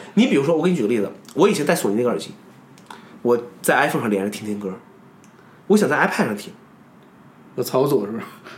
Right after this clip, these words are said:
Speaker 1: 我要摁配对儿。
Speaker 2: 先断开链接，
Speaker 1: 呃，不，
Speaker 2: 要配对是吧？
Speaker 1: 因为大部分的蓝牙耳机其实可以连接两个设备，
Speaker 2: 哦，哦，哦。嗯。
Speaker 1: 对吧？那我好了，那我要去
Speaker 2: 切换吗？要？
Speaker 1: 要，那我要在 iPad 上再去配对儿一次，
Speaker 2: 嗯。
Speaker 1: 那我这时候 iPhone 上就断了，
Speaker 2: 嗯，嗯。
Speaker 1: 那我再用 iPhone 的时候我再配一次，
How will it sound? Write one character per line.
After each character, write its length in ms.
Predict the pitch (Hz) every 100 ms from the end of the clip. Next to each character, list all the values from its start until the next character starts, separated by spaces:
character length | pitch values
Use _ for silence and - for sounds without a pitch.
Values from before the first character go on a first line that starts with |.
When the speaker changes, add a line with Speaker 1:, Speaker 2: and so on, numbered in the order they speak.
| - - - -
Speaker 1:
我 200 | 123 120
要 460 | 139 151 131 120 - - - -
摁 100 | 147
配 200 | 185 175
对 20 |
儿。 60 | 190
Speaker 2:
先 20 |
断 160 | 151
开 180 | 160 165
链 320 | 170 165 156
接， 160 | 135 156
Speaker 1:
呃， 60 | 156
不， 20 |
Speaker 2:
要 180 | 226 180
配 140 | 170
对 160 | 170 131
是 80 |
吧？ 80 | 147 -
Speaker 1:
因 160 | 214 262
为 60 |
大 220 | 254 302
部 100 | 233
分 120 | 202 190
的 100 | 160
蓝 140 | 143
牙 100 | 180
耳 160 | 185 120
机 180 | - 135
其 180 | 139 151
实 120 | 233
可 80 | 165
以 60 | 120
连 140 | 107
接 120 | 120
两 160 | 120 98
个 40 |
设 140 | 98 101
备， 100 | 120
Speaker 2:
哦， 40 |
哦， 40 | 127
哦。 200 | 120 117
嗯。 80 | 113
Speaker 1:
对 100 | 170
吧？ 160 | 151 - - -
那 80 | 165
我 60 |
好 200 | - 110
了， 140 | 95 92
那 100 | 120
我 120 | 104
要 120 | 101
去 380 | 104 107 98 92 -
Speaker 2:
切 180 | - 170
换 160 | 170
吗？ 260 | 117 110 110 - -
要？ 180 | 185 175
Speaker 1:
要， 100 | 190 196
那 100 | 254
我 100 | 143
要 80 |
在 180 | 160 190
iPad 560 | 170 240 247 - 269 143
上 120 | 113
再 100 | 156
去 80 | 143
配 160 | -
对 100 | 127
儿 40 | 104
一 80 | 92
次， 180 | - - - 120
Speaker 2:
嗯。 160 | 190 185
Speaker 1:
那 120 | 254
我 80 | 285
这 100 | 240
时 60 |
候 100 | 214
iPhone 320 | 208 233 233
上 60 | 170
就 80 | 135
断 180 | 147 104
了， 160 | - -
Speaker 2:
嗯， 240 | 123 120 113
嗯。 60 | 208
Speaker 1:
那 100 | 233
我 120 | 143
再 120 | 220
用 100 | 226
iPhone 220 | 240 247
的 20 |
时 40 | 202
候 60 |
我 120 | 185 -
再 260 | 277 277
配 220 | - -
一 80 | 98
次， 180 | 92